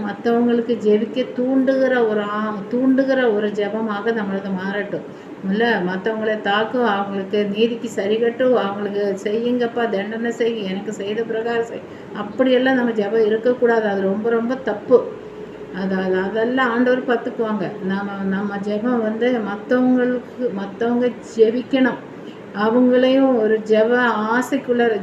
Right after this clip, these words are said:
ஜெபிக்கணுங்கிற ஒரு ஆசைக்குள்ளார தூண்டுகிற ஒரு ஜெபமாக நம்ம ஜெபம் மாறணும். அப்படியாக கர்த்தர் நம்மளை ஆசீர்வதிக்கட்டும்.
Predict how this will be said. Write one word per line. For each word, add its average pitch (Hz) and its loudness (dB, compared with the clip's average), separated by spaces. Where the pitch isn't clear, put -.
ஜெபிக்கணுங்கிற 247 0
ஒரு 226 4
ஆசைக்குள்ளார 226 2
தூண்டுகிற 254 2
ஒரு 208 2
ஜெபமாக 196 -4
நம்ம 190 4
ஜெபம் 196 2
மாறணும். 185 0
அப்படியாக 208 2
கர்த்தர் 208 0
நம்மளை 196 -2
ஆசீர்வதிக்கட்டும். 208 2